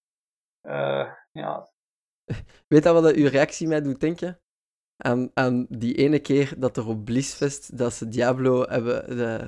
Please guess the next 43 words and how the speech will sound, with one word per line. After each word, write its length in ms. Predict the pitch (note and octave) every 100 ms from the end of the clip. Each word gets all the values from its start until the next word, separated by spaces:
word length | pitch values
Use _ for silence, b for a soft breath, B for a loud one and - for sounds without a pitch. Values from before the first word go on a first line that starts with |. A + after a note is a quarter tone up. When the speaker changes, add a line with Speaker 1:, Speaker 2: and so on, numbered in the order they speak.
| -
Speaker 2:
op 180 | C3 A2+
ste-, 260 | - C3 B2+
ay, 280 | A#2 A2 -
ken 120 | C3+
het? 200 | C3 -
Diablo 340 | C3+ C3 C3+
op 80 | C3
het 120 | A#2
podium 300 | - C3 C#3
hebben 180 | C3+ C3
gebracht, 220 | B2+ C3
om 100 | B2
dan 220 | B2 A#2+ A2+
gewoon 260 | A#2 A#2+
Diablo 400 | A2+ A#2 A2+ A2+
Mobile 500 | G#2+ A#2 A2+ A#2 B2
aan 180 | - B2
te 120 | -
kondigen. 480 | - B2 B2 B2+ B2
Speaker 1:
En 120 | - F#3
wel, 180 | G3
zonder 360 | D#4+ G3 B3 A3
zeven, 360 | - G#3+ G#3 F3
ik 80 |
was 160 | F#3 F3
nu 80 | D#3+
juist 220 | F3+ G3
op 120 | A3
een 140 | F3 C#3+
Discord, 460 | G3 - A#3 -
een 200 | - F3+
Pokémon 320 | - G#3 A3 F#3+
Discord 320 | G#3 A3+ G#3+
aan 100 | G#3+
het 80 | G3+
zien, 300 | A#3+ A3+ A3 B B
en 160 | - D#3
exact 560 | D3+ C3+ F3 G3+ -
die 120 | E3 F3
vergelijking 520 | E3+ D#3+ D#3+ E3 D3
is 120 | -
nog 200 | B2+ -
gemaakt. 380 | C#3+ C3+ C#3+